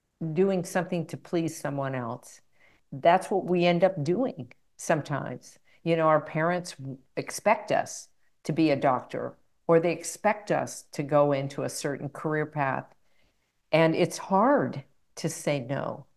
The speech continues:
and to say, "I'll do it on my own." But when you do do it on your own,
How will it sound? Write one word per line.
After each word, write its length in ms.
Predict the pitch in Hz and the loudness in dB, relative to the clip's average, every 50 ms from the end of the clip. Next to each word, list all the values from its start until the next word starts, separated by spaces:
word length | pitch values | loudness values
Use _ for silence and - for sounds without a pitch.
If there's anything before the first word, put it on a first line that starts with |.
| _ - | _ -2
and 160 | 156 156 151 | -2 -2 0
to 120 | - 160 | -2 -4
say, 460 | 143 - - 165 147 139 131 131 - - _ _ _ _ _ _ _ _ _ - | -4 0 0 2 2 2 2 0 -4 -12 _ _ _ _ _ _ _ _ _ -2
"I'll 100 | 151 139 | -2 0
do 180 | 127 165 180 | 2 2 2
it 80 | 180 175 | 4 4
on 140 | 170 170 165 | 2 2 2
my 200 | 160 165 165 170 | 2 0 0 0
own." 400 | 214 247 180 135 - - - - _ _ _ _ _ _ _ _ _ _ _ _ - - - | 0 -2 -2 -4 -6 -10 -14 -18 _ _ _ _ _ _ _ _ _ _ _ _ -20 -6 2
But 260 | 143 180 165 147 147 | 4 4 4 4 2
when 320 | 143 160 185 202 214 208 | 2 6 6 6 6 4
you 200 | 208 214 214 190 | 0 0 0 -2
do 480 | 156 135 - 175 190 220 233 233 226 214 | -4 -4 0 0 2 4 4 2 2 0
do 280 | - - 151 143 139 143 | 0 0 2 2 4 2
it 120 | 135 139 | 2 0
on 260 | - 127 135 135 131 | -2 -4 -4 -4 -4
your 180 | 131 131 - - - | -6 -6 -6 -6 -8
own, 520 | 120 123 123 127 131 131 131 135 135 | -8 -8 -8 -8 -8 -10 -12 -12 -14